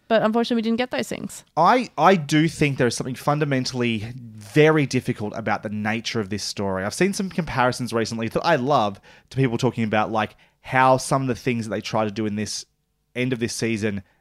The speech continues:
Speaker 2: Avatar did very well. You know, some characters who go evil, some char-, and go crazy and, like, all these sorts of things. The problem with that is they are fundamentally trying to do very different
Speaker 1: Mm-hmm.
Speaker 2: things. And so Avatar was always set up to have a very,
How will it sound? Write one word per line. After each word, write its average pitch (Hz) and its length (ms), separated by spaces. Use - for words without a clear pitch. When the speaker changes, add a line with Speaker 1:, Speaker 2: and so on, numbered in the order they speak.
Speaker 2:
Avatar 135 520
did 101 160
very 104 220
well. 92 360
You 107 140
know, 107 220
some 120 220
characters 120 400
who 131 100
go 139 320
evil, 135 440
some 117 240
char-, 117 300
and 120 100
go 127 160
crazy 123 500
and, 92 120
like, 98 100
all 101 80
these 117 120
sorts - 120
of - 60
things. 92 280
The 123 80
problem 220 260
with 208 80
that 165 220
is 127 240
they 127 220
are 131 60
fundamentally 139 640
trying 113 220
to 104 60
do 110 140
very 127 500
different 123 500
Speaker 1:
Mm-hmm. 190 80
Speaker 2:
things. 107 220
And 98 80
so 131 100
Avatar 185 400
was 170 120
always 143 200
set - 240
up 185 160
to 190 80
have 160 160
a 135 40
very, 107 460